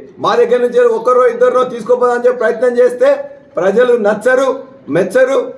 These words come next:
ఖచ్చితంగా చేర్యాల అభివృద్ధి కోసం కట్టుబడి ఉన్నాం. చివరిగా మీ అందరికీ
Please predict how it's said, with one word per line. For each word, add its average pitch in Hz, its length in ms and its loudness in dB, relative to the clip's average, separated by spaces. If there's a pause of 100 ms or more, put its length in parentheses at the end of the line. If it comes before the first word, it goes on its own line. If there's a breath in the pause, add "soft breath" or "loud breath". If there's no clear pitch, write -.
(240)
ఖచ్చితంగా 240 720 -2 (160)
చేర్యాల 233 420 2
అభివృద్ధి 220 380 0
కోసం 214 300 0
కట్టుబడి 214 420 0
ఉన్నాం. 214 480 0
చివరిగా 214 480 2
మీ 214 120 -2
అందరికీ 208 580 0